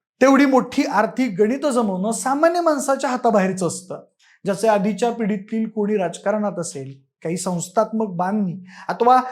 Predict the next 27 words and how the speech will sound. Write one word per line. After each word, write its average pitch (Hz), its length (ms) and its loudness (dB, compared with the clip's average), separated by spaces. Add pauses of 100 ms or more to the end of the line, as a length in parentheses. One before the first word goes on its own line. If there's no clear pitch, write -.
(120)
सहकारी 247 540 4
औद्योगिक 220 520 -4
शैक्षणिक 226 500 -6
संस्थांचं 202 580 -6
जाळं 190 300 2
असेल, 147 340 -6
तर - 380 -8
राजकारणातील 294 680 2
प्रवेश 214 480 2
तुलनेनं 180 340 -4
सोपा 160 380 -8
होतो. 120 340 -14 (400)
आपल्या 233 320 4 (220)
भारताचे 214 540 0
भारतीय 190 520 -2
राजकारणामध्ये 214 840 -2 (340)
स्वातंत्र्यपूर्व 240 960 2
काळापासून 196 840 0
घराणेशाहीचा 175 800 -8
प्रभाव 160 560 -8
राहिलेला 131 340 -12
आहे. - 140 -20 (720)
राजकारणातील 214 680 2
प्रवेशावेळी 202 680 0
राजकीय 165 440 -2
पार्श्वभूमी 240 600 -2
असल्यास 175 480 -6